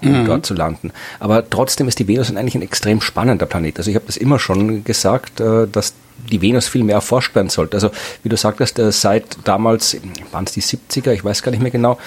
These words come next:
Speaker 1: äh, haben halt die Russen ein paar Sachen abgeworfen dort und sind gelandet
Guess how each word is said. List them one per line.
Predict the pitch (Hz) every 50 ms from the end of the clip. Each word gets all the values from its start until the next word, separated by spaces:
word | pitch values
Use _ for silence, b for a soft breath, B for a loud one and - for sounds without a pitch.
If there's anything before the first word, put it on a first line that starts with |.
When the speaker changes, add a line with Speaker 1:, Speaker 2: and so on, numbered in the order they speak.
| B B B B B -
Speaker 1:
äh, | 110 104
haben | - 107 107
halt | 101 101 -
die | 101
Russen | 92 120 123 - - 143
ein | 135 120
paar | - - 123
Sachen | - - 123 - - 123
abgeworfen | - 120 123 - - - 135 113 127 131 127 - - 147 135
dort | 147 147 165 160 - B B B B B B B B
und | 120 117 - -
sind | 135 117 -
gelandet | - 107 92 90 95 113 127 135 135